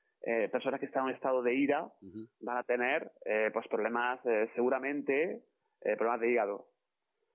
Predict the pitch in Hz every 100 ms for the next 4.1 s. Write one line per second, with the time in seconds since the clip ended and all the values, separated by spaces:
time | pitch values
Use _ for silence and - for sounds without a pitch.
0 | _ 104 98 117 120 - 117 123 127 127
1 | 131 131 127 127 120 - - 131 120 120
2 | - 135 143 190 285 _ - - 113 131
3 | 123 117 110 - 113 113 131 - 113 156
4 | 294